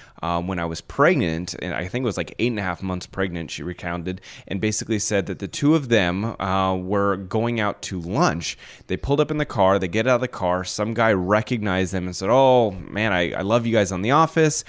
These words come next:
They said, "Oh, thanks," but went in to go to the restaurant. Apparently, the, the restaurant was locked, wasn't open, so they went, made their way back to the car, and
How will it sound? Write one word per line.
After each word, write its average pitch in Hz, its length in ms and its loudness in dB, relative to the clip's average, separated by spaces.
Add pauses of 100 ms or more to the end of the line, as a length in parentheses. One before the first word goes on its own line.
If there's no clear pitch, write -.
(340)
They 117 120 2
said, - 160 2
"Oh, 185 160 6
thanks," 160 280 2
but 117 360 0 (100)
went 131 240 2
in 156 200 2
to 135 120 -6
go 123 240 4
to 120 140 -6
the 101 100 -2
restaurant. 120 580 0
Apparently, 120 440 -4
the, 101 180 0
the 87 640 -2
restaurant 107 480 0
was 87 160 -8
locked, 104 440 0 (720)
wasn't 120 360 4
open, 101 300 2
so 110 120 -4
they 107 80 0
went, 104 180 -6
made 110 180 -2
their 110 100 -2
way 104 100 2
back 98 260 -2
to - 80 -10
the 92 80 -4
car, 123 460 0 (460)
and 117 580 0